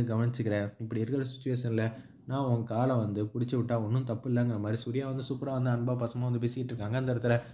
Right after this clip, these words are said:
"என்ன ஹஸ்பண்ட் சார் இப்படியெல்லாம் பண்றீங்களே?" அப்படின்னு சொல்லி அந்த இடத்துல வந்து வம்படியா வந்து கேக்குறாங்க. "நம்ம மாறி இப்படியெல்லாம் பண்ணாதீங்க. ஏன்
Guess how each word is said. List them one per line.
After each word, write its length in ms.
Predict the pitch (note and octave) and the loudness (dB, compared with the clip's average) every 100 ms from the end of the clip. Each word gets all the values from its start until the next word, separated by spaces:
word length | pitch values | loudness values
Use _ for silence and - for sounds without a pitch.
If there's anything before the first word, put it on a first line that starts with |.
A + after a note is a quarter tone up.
| - - | -20 -8
"என்ன 180 | D#3+ A#3+ C#4 | -4 0 2
ஹஸ்பண்ட் 320 | C3+ - B2+ | 0 0 -2
சார் 200 | A#2 G#2 | 0 -2
இப்படியெல்லாம் 500 | A2 - D3 C3+ C3 | -4 0 2 2 2
பண்றீங்களே?" 460 | A#2 A#2+ A2 G2+ G2 | 0 0 0 0 0
அப்படின்னு 320 | A2 A2+ C#3+ | -4 0 0
சொல்லி 240 | C3+ G2+ A#2+ | 0 0 0
அந்த 200 | A2 A#2 | 0 0
இடத்துல 280 | A2+ B2 A2+ | -2 0 -2
வந்து 220 | G2 G#2+ - - - - | 0 -2 -4 -14 -20 -4
வம்படியா 400 | C#3+ F3+ F3+ F3 | 0 2 2 2
வந்து 240 | B2+ G#2 G#2+ A#2+ | 0 0 -4 -4
கேக்குறாங்க. 440 | B2+ B2+ A#2 F#2 G2+ G#2+ - | -6 0 0 0 -4 -6 -8
"நம்ம 220 | G2+ B2+ | -4 0
மாறி 280 | C#3 B2 A#2+ | 2 2 2
இப்படியெல்லாம் 400 | A2 A#2+ B2 C3 | -2 0 0 2
பண்ணாதீங்க. 460 | B2 A2+ G#2+ G2 F#2+ G2 - _ _ A#2 | 2 2 0 -2 -4 -6 -10 _ _ 0
ஏன் 260 | B2 C3 | 2 2